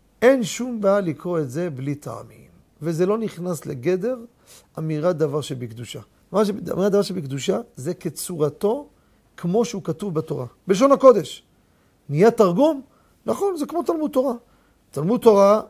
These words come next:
אתה קורא טעמי המקרא. תלמוד תורה רגיל, אתה לא חייב. תרגום, לא קוראים גם בשתי מקרא ואחד תרגום, אסור לקרוא אותו בטעמי המקרא, על פי הסוד. יש אומרים,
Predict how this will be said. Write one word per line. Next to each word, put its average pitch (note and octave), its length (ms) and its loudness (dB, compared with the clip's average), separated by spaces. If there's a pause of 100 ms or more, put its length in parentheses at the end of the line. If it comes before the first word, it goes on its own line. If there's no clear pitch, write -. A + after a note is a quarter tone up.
אתה D#3 100 -4
קורא G3+ 140 4
טעמי A3+ 220 4
המקרא. A3 400 2
תלמוד A3 320 -2
תורה A#3 180 8
רגיל, G#3+ 140 2
אתה B3+ 120 6
לא C4+ 80 10
חייב. A#3 340 6 (640)
תרגום, G3 440 2 (120)
לא A#3 140 4
קוראים C#4 280 4
גם A#3 160 6
בשתי E3+ 200 2
מקרא G#3 160 4
ואחד G#3+ 160 0
תרגום, A3 240 4
אסור D4 220 4
לקרוא C4 220 6
אותו A3+ 140 8
בטעמי F#3 360 4
המקרא, D3 300 -8 (360)
על F3 100 -6
פי F3+ 140 0
הסוד. - 300 -4 (720)
יש - 100 -18
אומרים, A#3+ 400 -10